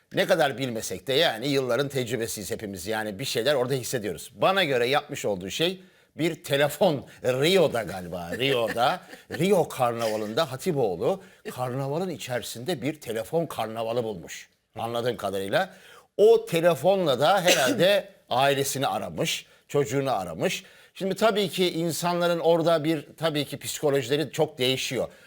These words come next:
Speaker 1: Ama ve lakin şimdi baktığımız zaman bunu herkes yapsın da Hatipoğlu yapmasın. Neden? Çünkü Hatipoğlu artık Survivor'la doğmuş, Survivor'la büyümüş, Survivor'ın içinden gelmiş, bu masaları yemiş yutmuş filan, Survivor'ı yemiş yutmuş.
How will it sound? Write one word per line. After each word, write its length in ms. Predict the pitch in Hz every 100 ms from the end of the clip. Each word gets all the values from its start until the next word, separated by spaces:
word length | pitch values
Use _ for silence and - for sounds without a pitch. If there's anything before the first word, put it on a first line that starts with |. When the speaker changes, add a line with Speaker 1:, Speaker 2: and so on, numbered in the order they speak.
| _ -
Speaker 1:
Ama 420 | 185 220 214 190
ve 100 | 202
lakin 340 | 214 208 165
şimdi 260 | 120 165 185
baktığımız 520 | 147 156 196 220 220
zaman 300 | 139 101 113 - _ - _ _
bunu 260 | 117 214 226
herkes 460 | 214 240 - 139 92
yapsın 480 | 117 - 214 226
da 100 | 117 - _ _ _ _
Hatipoğlu 440 | 113 - 95 104
yapmasın. 480 | 117 80 71 - 71
Neden? 280 | 117 135 101 - _ _ _
Çünkü 220 | - 160
Hatipoğlu 720 | 135 135 220 202 113 92 131 - _ -
artık 300 | 135 143 160
Survivor'la 720 | - 123 135 165 139 117 90
doğmuş, 340 | 120 101 85
Survivor'la 720 | - 123 131 139 139 123 113
büyümüş, 500 | 95 117 87 98 - - _ _
Survivor'ın 580 | - 135 139 160 156 139
içinden 420 | 131 - 135 139 123
gelmiş, 400 | 95 87 - -
bu 100 | 147
masaları 460 | 139 - 127 131
yemiş 360 | 127 120 123 -
yutmuş 380 | 123 - 104 -
filan, 260 | 127 117
Survivor'ı 540 | 101 131 135 139 131 120
yemiş 280 | 120 120
yutmuş. 300 | 113 143 170